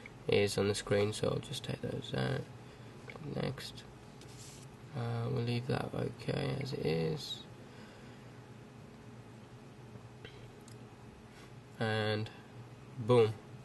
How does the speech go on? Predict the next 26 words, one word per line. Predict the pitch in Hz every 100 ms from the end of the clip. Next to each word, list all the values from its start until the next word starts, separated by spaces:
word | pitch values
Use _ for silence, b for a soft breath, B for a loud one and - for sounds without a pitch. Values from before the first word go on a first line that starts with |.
| B B B B B - - - - - -
That's | 107 107 -
it. | 143 -
If | 156 -
we | 113
just | 120 123 -
go | 117
into | 117 - 123 113 107 - - -
s-, | - - - - - 117
applications | 113 117 - 117 120 - 120 117 -
and | 113 110
then | 110 107 - - -
scroll | - - 117 113
somewhere | 117 120 110
to | -
find | - 104 107
settings, | - 117 135 127 120 - - - - - - -
there | -
we | 101
go. | 120 120 - - 135
And | 110
if | 104
we | 104
go | 110
down | 110 110 110
to | - 107
about | 107 104 123 123 -